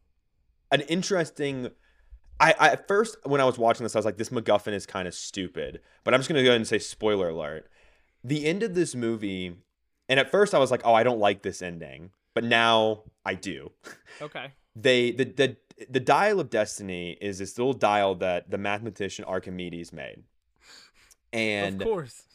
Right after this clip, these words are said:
Speaker 1: it can detect fissures in time.
Speaker 2: Yeah.
Speaker 1: Which
Speaker 2: So you can go back in time.
Speaker 1: Well, so that's what they think, right? And so the
Speaker 2: Mm-hmm.
Speaker 1: Nazis want it, 'cause the Nazis are the villain again. And it's got,
Speaker 2: Yep.
Speaker 1: uh, Boyd Holbrook,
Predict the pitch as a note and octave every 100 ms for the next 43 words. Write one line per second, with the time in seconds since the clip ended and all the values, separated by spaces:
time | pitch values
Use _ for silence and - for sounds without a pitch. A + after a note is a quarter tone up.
0 | _ _ B2 A#2+ B2 B2 A#2 A2 - G#2+
1 | G2 - - - F#3+ A#3 D3 G#2+ F#2+ G2+
2 | G2+ _ A2+ G2+ G2 - F#2+ D2+ B1+ G2
3 | _ _ C3 G2+ D#2 _ _ E3 E3 -
4 | - _ C#3+ C3+ B2+ B2 A2+ G#2+ A#2+ F3
5 | F#3+ F#3 G3 G3 F3+ C#3+ C#3+ C3+ D3+ -
6 | - D3+ C#3 - F#3+ F#3 D3 - - D#3+
7 | E2 - G#2+ A2+ A2 A#2+ A2+ A#2+ C#3+ D#3+
8 | A2+ D#3 B2 A2+ G2 F2+ F2 F#2+ _ _
9 | - F3+ A#3+ G3+ G3 G#3 A#3 C#3 G2+ F#2
10 | F2 E2+ G2 A2+ - A#2+ G2+ F2+ F#2 _
11 | A#2 G#2 F#2+ A#2+ D3 C#3+ B2 A#2 A#2+ -